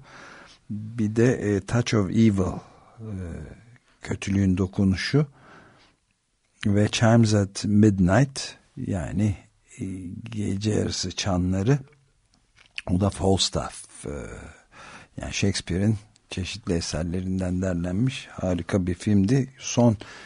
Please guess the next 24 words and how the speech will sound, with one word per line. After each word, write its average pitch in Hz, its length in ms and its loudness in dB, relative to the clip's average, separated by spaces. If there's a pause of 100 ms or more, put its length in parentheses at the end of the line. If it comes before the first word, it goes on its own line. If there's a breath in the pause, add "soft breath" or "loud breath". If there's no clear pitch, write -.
(160 loud breath)
İstanbul 104 360 2
Film 101 260 0
Festivali'nde, 87 1040 0
e, 92 220 -2
gösterildi 92 840 -2
ve 92 180 -2 (680 loud breath)
büyük 98 300 -2
bir 104 540 0
ilgi 95 420 -4
de 101 200 2
uyandırdığını 92 880 0
söyleyebiliriz. 92 760 -2
Gerçekten 92 680 -2
bir 90 180 -6
başyapıt. 90 500 -6
Özellikle 92 640 -4
de 107 200 -2 (640)
bir, 104 140 -6
belki 101 420 0
de 101 80 2
gelmiş 95 380 0
geçmiş 98 340 -4
en 95 380 2
büyük 95 200 -2